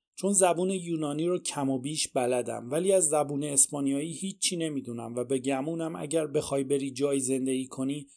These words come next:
بهتر زبونشون رو بلد باشی.» گفتم: «تو می‌تونی اسپانیایی یاد بگیری. اگه دلت می‌خواد این کار رو انجام بدی، حتماً انجامش بده.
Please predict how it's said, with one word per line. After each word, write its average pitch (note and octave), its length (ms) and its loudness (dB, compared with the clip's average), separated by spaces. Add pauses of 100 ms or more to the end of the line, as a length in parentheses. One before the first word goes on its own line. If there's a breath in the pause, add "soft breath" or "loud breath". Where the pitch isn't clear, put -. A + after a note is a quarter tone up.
(200 soft breath)
بهتر D3+ 420 6
زبونشون C3+ 720 2
رو C3 160 -4
بلد A#2+ 500 -2
باشی.» - 420 -8 (640)
گفتم: E3 540 2 (280)
«تو G#3 100 6
می‌تونی G#3+ 380 2
اسپانیایی D#3 560 2
یاد F#3 360 2
بگیری. A#2+ 520 -4
اگه C#3+ 240 0
دلت C#3+ 340 6
می‌خواد C#3 340 0
این C3 100 -4
کار C#3+ 220 0
رو C#3+ 120 0
انجام C#3 380 0
بدی، C3+ 180 -2
حتماً D#3 460 -4
انجامش D3 640 -2
بده. - 320 -12